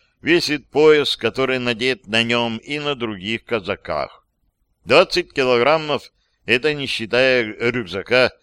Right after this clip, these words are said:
со средствами выживания и одного ножа на всех.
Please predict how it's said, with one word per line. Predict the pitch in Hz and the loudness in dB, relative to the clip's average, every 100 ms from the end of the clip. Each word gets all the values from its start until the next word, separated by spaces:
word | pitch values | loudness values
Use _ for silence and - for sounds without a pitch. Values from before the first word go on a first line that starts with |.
| _ | _
со | - 117 | -8 -6
средствами | - 98 131 - 123 123 107 | -6 -4 -4 -4 -6 -6 -8
выживания | 107 98 98 87 110 117 107 71 - _ _ _ _ _ 101 | -8 -8 -6 0 0 0 -8 -12 -14 _ _ _ _ _ -2
и | 123 | 2
одного | 147 147 147 143 | 2 0 0 0
ножа | 143 113 101 104 | -2 -4 -4 -2
на | 110 | -4
всех. | 117 - 73 55 - | -8 -12 -14 -18 -20